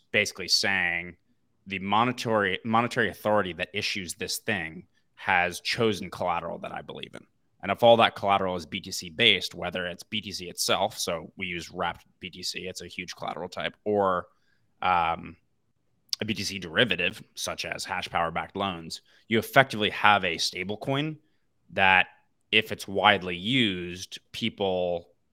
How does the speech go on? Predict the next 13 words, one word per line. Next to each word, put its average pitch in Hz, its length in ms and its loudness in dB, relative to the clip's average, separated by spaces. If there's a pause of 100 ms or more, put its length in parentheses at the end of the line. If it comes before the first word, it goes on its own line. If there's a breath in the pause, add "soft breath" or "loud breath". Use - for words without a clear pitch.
(260)
basically 127 280 2
believe 98 480 0
in 92 140 -8
whatever 95 380 2
standard 90 680 -2
you're 80 280 -10
using. 82 240 -12
In 90 80 -10
this 95 160 -6
case, 92 220 -10
it's - 80 -8
not 87 140 -12
the 90 60 -18